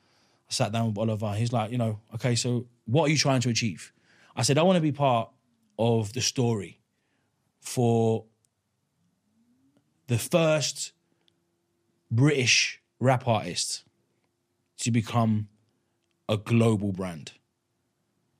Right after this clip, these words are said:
So in the same way, you know, Drake did for Canada, which people twenty years ago would have laughed at you for,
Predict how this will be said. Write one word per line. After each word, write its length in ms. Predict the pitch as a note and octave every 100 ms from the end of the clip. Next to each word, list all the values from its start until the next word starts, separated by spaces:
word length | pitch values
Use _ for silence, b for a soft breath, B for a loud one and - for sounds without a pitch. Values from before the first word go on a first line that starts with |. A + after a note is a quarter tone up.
| _ _
So 240 | - C#3+ C#3
in 120 | C#3+
the 60 | C#3+
same 300 | D3 C3+ B2+
way, 380 | B2 A#2+ G#2 - _ _ _ _ _
you 100 | -
know, 260 | A#2+ G#2+ G2+ _ _ _ _ A2
Drake 640 | A2 B2 B2+ B2 - G#2+ _ _ -
did 140 | A#2+
for 100 | -
Canada, 500 | B2 C3 C#3+ A#2 D#2+ - _ _ -
which 180 | C3+
people 460 | - F3+ D#3+ D3 B2+ b b b b b b _ -
twenty 260 | - D#3
years 280 | C#3 C#3 C3+
ago 160 | A#2 A#2+
would 140 | A#2
have 120 | A2
laughed 460 | A2 A#2+ B2 A2+ -
at 60 | G2
you 140 | E3
for, 320 | - C#2 -